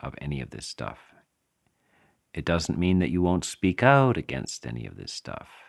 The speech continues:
It means that you're not gonna increase the pain and difficulty in the world, because ill will is always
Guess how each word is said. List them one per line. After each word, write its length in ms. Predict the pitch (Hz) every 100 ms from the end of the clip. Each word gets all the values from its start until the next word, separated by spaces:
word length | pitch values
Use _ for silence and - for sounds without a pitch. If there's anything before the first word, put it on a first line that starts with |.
| _ _ _ _ _
It 80 | 82
means 340 | 85 92 92
that 160 | - -
you're 200 | 82 90
not 340 | 92 92 101
gonna 220 | - 110 117
increase 800 | 80 104 - 92 90 85 - -
the 340 | 92 92 95 92 - _ _ _ _ -
pain 480 | - 87 87 87 87
and 200 | 82 80
difficulty 640 | 76 82 - 73 65 71 -
in 100 | 69
the 60 |
world, 440 | 76 107 73 50 - _ _ _
because 580 | 71 71 73 73 - - _ _ _ -
ill 200 | 98 123
will 360 | 104 87 104 -
is 180 | 80 78
always 720 | - 76 90 117 127 139 -